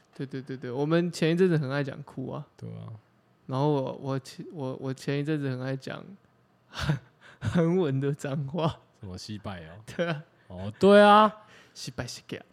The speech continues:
Speaker 2: 对啊，你看，是不是？
Speaker 1: <laughs> 但我最近没有，不是我，我是那种我会发现我在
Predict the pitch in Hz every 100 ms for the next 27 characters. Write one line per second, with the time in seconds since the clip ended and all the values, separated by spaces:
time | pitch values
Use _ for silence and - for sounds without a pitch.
0 | - 185 180 175 175 175 180 180 180 147
1 | 147 185 147 107 101 - _ _ _ _
2 | - 190 147 175 151 107 359 349 320 285
3 | - 233 175 160 160 156 131 120 107 151
4 | 185 285 202 156 147 151 143 233 233 160
5 | 135 156 180 170 170 196 165 127 127 151
6 | 147